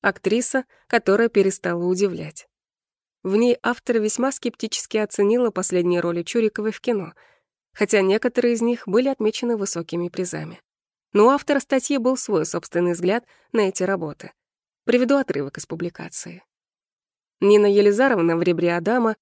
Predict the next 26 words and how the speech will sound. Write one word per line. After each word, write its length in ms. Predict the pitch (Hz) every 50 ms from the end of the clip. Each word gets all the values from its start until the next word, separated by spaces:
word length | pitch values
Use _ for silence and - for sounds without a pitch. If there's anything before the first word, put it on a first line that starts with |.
| _ _ _
Вячеслава 540 | - 196 196 196 208 190 - 185 175 170 175
Криштофовича 960 | - - 202 196 - - - 202 - - 180 165 160 160 - - - - - _ -
для 200 | 196 190 196 226
меня 200 | 254 277 311 311
последняя 540 | 302 285 269 - 214 214 247 240 254 254 -
интересная 460 | 202 202 - 180 180 190 - 208 180
работа 340 | 175 165 160 165 165 - 170
Чуриковой. 640 | - - - - - - - - - - - _ _ _ _ _ _ _ - _ -
Потом 320 | - 208 202 269 294 285
пошло 280 | 277 277 - - 262 254
уже 220 | 233 208 208 233
тиражирование 800 | - - 196 185 175 170 175 196 226 233 214 202 202 196 185 175
того, 280 | - 175 170 175 226
что 180 | 233 - - 254
было 180 | 202 196 190
сыграно, 420 | 190 - - 214 208 214 214 208 196
скажем, 440 | - - - 180 170 180 175 175 -
в 200 | - - - -
«Теме». 380 | - - 180 160 156 156 160 - _ _ _ _ _ _ _ _ _ _ _ -
Интеллигентная 760 | 254 247 240 269 240 208 185 190 185 180 - 175 170 170 170
женщина 440 | 175 226 262 254 - - 247 226 214
посреди 400 | - 202 - 190 185 175 180 170
пошлости 560 | - 226 254 254 - 233 226 - - - 196
и 40 | 180
грязи 400 | 170 180 185 214 247 226 208 202
житейской 680 | 196 202 196 - 214 208 208 - - - 208 202 -